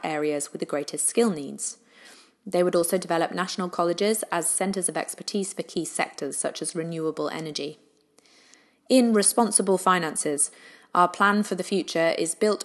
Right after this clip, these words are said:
on responsible management of the country's finances, the Liberal Democrats say, stopping Brexit and using the increased revenue from a bigger economy to invest in services, tackle the climate emergency, and invest in transport and energy infrastructure.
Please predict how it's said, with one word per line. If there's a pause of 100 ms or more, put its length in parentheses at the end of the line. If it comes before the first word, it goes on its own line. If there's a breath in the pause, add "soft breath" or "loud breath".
on
responsible
management
of
the
country's
finances,
the
Liberal
Democrats
say, (300 loud breath)
stopping
Brexit
and
using
the
increased
revenue
from
a
bigger
economy
to
invest
in
services, (160 soft breath)
tackle
the
climate
emergency,
and
invest
in
transport
and
energy
infrastructure.